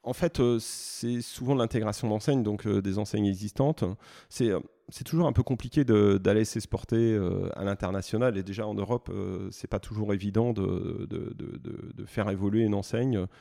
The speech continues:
euh, comme But ou, ou d'autres d'ailleurs, euh, dans différents, euh, pays européens et même à l'international. Donc, euh, aujourd'hui, on a des pistes, il y a des choses qui peuvent se, se faire. Il n'y a rien d'interdit en tous les cas, euh, au niveau du développement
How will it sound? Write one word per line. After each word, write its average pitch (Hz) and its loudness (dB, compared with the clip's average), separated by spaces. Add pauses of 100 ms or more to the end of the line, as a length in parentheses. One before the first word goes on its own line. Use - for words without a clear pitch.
(340)
euh, 90 -2
comme 95 0
But 139 0
ou, 104 -8 (240)
ou 90 -4
d'autres 135 -2
d'ailleurs, 113 0
euh, 95 2
dans 95 2
différents, 104 2
euh, 92 -4
pays 107 2
européens 107 4
et 107 4
même 101 4
à - 4
l'international. 98 -2 (160)
Donc, 98 -6
euh, 101 0 (680)
aujourd'hui, 110 4
on 110 6
a 95 4
des 92 0
pistes, 147 -4
il - -4
y - 2
a - 0
des 95 0
choses - -8
qui - -18
peuvent - -6
se, 92 -6
se - -12
faire. 143 -2 (160)
Il 92 -10
n'y 101 -2
a 95 -2
rien 117 0
d'interdit 104 -4
en 87 -8
tous - -12
les 95 -4
cas, 123 -6 (460)
euh, 90 0
au 98 -4
niveau 98 -2
du 98 -4
développement 95 -2